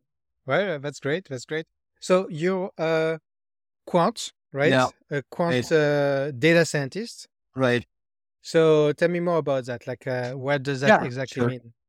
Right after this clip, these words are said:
Speaker 2: Yeah, so, uh, I work at, you know, BlackRock. BlackRock is the world's largest
Speaker 1: Mm-hmm.
Speaker 2: asset manager. And again, you know, what will be,
Speaker 1: Mm-hmm.
Speaker 2: you know, speaking is, you know, my own, you know, personal experience. Not, I'm not speaking on my employer's, you know, behalf.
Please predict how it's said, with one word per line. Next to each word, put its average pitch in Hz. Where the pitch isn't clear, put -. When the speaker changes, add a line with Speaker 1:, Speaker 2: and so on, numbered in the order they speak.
Speaker 2:
Yeah, 143
so, 170
uh, 139
I 170
work 185
at, 165
you 139
know, 135
BlackRock. 123
BlackRock 131
is 131
the 131
world's 127
largest 123
Speaker 1:
Mm-hmm. 147
Speaker 2:
asset 135
manager. 123
And 131
again, 139
you 135
know, 135
what 131
will 139
be, 131
Speaker 1:
Mm-hmm. 135
Speaker 2:
you 120
know, 127
speaking 135
is, 131
you 127
know, 123
my 127
own, 131
you 127
know, 123
personal 131
experience. 147
Not, 123
I'm 131
not 131
speaking 127
on 123
my 127
employer's, 123
you 123
know, 113
behalf. 127